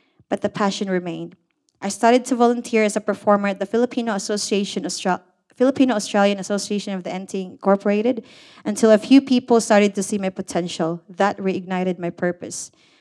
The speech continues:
I was trained as an M C until I was awarded my own Filipino youth radio station at Territory F M, used to be called Top F M at the C D U. Many, many people still saw me as an errands girl. Many still do, but the one or two believed in me, and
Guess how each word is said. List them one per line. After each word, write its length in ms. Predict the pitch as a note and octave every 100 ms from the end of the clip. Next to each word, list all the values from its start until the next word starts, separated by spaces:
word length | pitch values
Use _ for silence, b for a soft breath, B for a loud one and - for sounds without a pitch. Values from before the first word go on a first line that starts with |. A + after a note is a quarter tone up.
| b
I 40 | G#3+
was 180 | G3+
trained 240 | - A3+ A3+
as 100 | G#3
an 120 | G3+
M 180 | G#3 A3
C 240 | - C4
until 240 | G#3+ G#3 G3+
I 40 |
was 180 | G3 F#3+
awarded 400 | F#3+ G#3 G#3+ G3
my 80 | F#3+
own 160 | A3
Filipino 420 | G#3 A3+ A3+ A3
youth 260 | G#3 G#3 G#3+
radio 280 | A3 G#3 G#3+
station 440 | - F#3 F#3 F#3
at 140 | D#3 -
Territory 380 | F#3+ F#3 -
F 160 | F3 E3+
M, 160 | F#3 F#3
used 240 | G3 -
to 40 |
be 80 | G3+
called 300 | G3 G3 F#3
Top 200 | - F3+ F3+
F 160 | F3 -
M 280 | E3+ E3+ E3+ _
at 140 | F3
the 80 | -
C 200 | - F#3
D 100 | F3 F3 E3+
U. 100 | E3 - _ b b b b b
Many, 260 | - C4 C#4
many 300 | B3+ B3+ C#4+
people 300 | C#4 C4 B3
still 240 | A#3+ A3+
saw 220 | A3 A3+ G#3+
me 180 | G#3+
as 140 | G3 F#3
an 80 | F3+
errands 400 | F#3+ G3 F#3+ -
girl. 340 | F3+ E3+ F3
Many 260 | F#3 G3+ G#3+
still 220 | - G#3
do, 200 | F#3+ G#3
but 200 | F#3+ F#3+
the 80 | F#3
one 240 | G3 A3+
or 120 | A#3
two 260 | A3+ - A3
believed 420 | F#3+ F#3+ G#3 F#3+
in 140 | F#3+ F#3
me, 140 | F3+
and 200 | F3 F#3